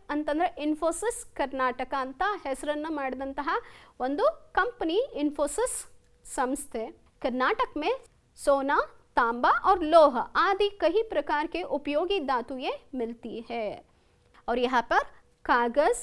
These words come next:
लोहे और इस्पात के कारखाने भी है। अब आप देख सकते हैं इसमें कर्नाटकದಲ್ಲಿ ಅನೇಕ ಕಾರ್ಖಾನೆಗಳು ಇದೆ।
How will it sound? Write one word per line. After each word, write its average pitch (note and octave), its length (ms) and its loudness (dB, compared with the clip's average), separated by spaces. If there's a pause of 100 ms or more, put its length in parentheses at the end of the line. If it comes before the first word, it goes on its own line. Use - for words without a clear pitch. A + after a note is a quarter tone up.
(240)
लोहे B3+ 460 2 (360)
और B3 140 0
इस्पात B3 540 -2
के A4+ 240 6 (760)
कारखाने B3 560 2
भी F4 160 2 (320)
है। A#3+ 240 2
अब - 160 -4 (200)
आप D4 140 6
देख F4+ 260 -2
सकते - 320 -2
हैं C4+ 180 0
इसमें B3 320 -2 (640)
कर्नाटकದಲ್ಲಿ C4+ 800 0 (380)
ಅನೇಕ E4+ 380 0
ಕಾರ್ಖಾನೆಗಳು C#4 800 -2
ಇದೆ। A#3 560 -6